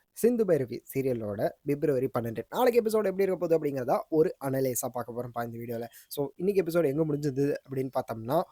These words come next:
ஒரு தொடரும் போட்டு முடிச்சது இல்லாம சின்ன கிளிம்ப்ஸ் ஒண்ணு போட்டிருந்தாங்க. அதுல வந்து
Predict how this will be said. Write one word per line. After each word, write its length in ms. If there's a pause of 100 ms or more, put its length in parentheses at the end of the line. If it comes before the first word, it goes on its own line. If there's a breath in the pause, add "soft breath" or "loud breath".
(160 soft breath)
ஒரு 240
தொடரும் 400
போட்டு 200
முடிச்சது 280
இல்லாம 260
சின்ன 220
கிளிம்ப்ஸ் 300
ஒண்ணு 160
போட்டிருந்தாங்க. 460 (100)
அதுல 300
வந்து 340